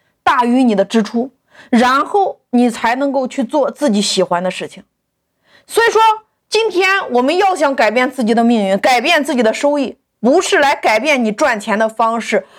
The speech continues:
而是要改变你自己的思维模式和改变自己的信念体系。当你的思维模式和你的信念体系这两个点发生改变之后，你会发现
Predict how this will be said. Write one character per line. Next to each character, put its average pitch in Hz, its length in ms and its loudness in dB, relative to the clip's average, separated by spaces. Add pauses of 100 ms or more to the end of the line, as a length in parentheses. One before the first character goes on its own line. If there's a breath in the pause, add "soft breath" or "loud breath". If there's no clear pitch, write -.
而 285 320 2
是 330 240 -2
要 285 160 2
改 220 280 0
变 277 260 0
你 240 100 -2
自 285 240 -2
己 226 140 0
的 202 120 2
思 277 340 -2
维 311 220 0
模 233 360 2
式 247 200 -2
和 233 240 0
改 226 320 2
变 247 300 0
自 262 180 0
己 196 140 0
的 190 120 0
信 254 380 0
念 208 260 2
体 170 220 -12
系。 - 300 -10 (1600 soft breath)
当 403 100 2 (160)
你 403 60 2
的 349 140 2
思 403 180 -2
维 440 180 4
模 311 240 4
式 359 200 0
和 339 220 0
你 311 120 0
的 294 140 0
信 392 260 0
念 302 220 2
体 240 200 0
系 294 240 2
这 427 280 -2
两 269 240 2
个 285 80 2
点 233 200 0
发 254 200 0
生 277 160 -2
改 233 160 2
变 233 180 -2
之 214 60 -2
后， 294 180 0
你 226 100 4
会 277 200 2
发 285 240 0
现 311 320 -2